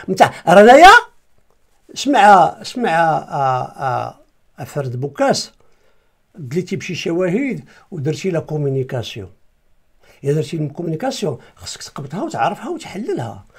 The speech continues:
حتى انا ود لا communication ودوك الشواهد اللي درتي حتى انا راه عندي بحالهم، فهمتيني؟ غير انايا عندي في الدماغ، ما عنديش معلقين في شي بلاصه باش نوريهم لواحد الموسخ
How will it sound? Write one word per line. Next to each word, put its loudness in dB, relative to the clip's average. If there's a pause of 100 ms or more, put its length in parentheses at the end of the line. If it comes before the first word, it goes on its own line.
(140)
حتى -8
انا 0
ود -4
لا 0
communication -6
ودوك -6
الشواهد 0
اللي -4
درتي -6
حتى -12
انا -4
راه 0
عندي -4
بحالهم، -6 (640)
فهمتيني؟ -10 (420)
غير 4
انايا 0 (1000)
عندي -6
في -8
الدماغ، -4 (140)
ما -8
عنديش -8
معلقين -6
في -12
شي -10
بلاصه -6 (300)
باش -8
نوريهم 2 (340)
لواحد -8
الموسخ -2